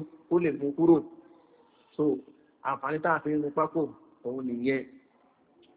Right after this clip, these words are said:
Alhamdulillah, láwùjọ wa náà, dáa náà jogún bá ni. Wọ́n máa lo igi ewé bombomu, a máa fi run pákò, pákò dúdú, pákò jẹ̀bú, pákò ayán, pákò atalẹ̀.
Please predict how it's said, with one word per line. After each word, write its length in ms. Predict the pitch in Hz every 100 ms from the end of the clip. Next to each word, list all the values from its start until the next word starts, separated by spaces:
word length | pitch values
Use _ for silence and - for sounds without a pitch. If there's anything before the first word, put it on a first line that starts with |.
| _ _ _ _ _ _ _ _ _ _ _ _ _
Alhamdulillah, 680 | 123 127 175 175 160 147 151
láwùjọ 380 | 147 175 170 147
wa 120 | 151 156
náà, 180 | 165 165 - - - - _ -
dáa 260 | 127 170
náà 140 | 160 160
jogún 300 | 147 143 160
bá 120 | 160 156
ni. 120 | 143 143 - - - - _ _ _ _ _ _ _ _
Wọ́n 100 | 135
máa 120 | 156
lo 180 | 147 147 147 147 147 143 143 - - - - _ _ _ -
igi 340 | 147 - 151 151 151 147 143
ewé 240 | 131 156 160
bombomu, 520 | 156 151 151 170 170 170 -
a 100 | -
máa 140 | 139 147
fi 100 | 151
run 120 | 156
pákò, 280 | 156 165 175 151 - - _
pákò 240 | 156 170 170
dúdú, 280 | 151 151 175 - -
pákò 240 | - 165 180
jẹ̀bú, 320 | 160 151 143 151 - - -
pákò 240 | 165 165
ayán, 320 | 156 151 165 170 - -
pákò 240 | 165 170 165
atalẹ̀. 460 | 151 156 151 147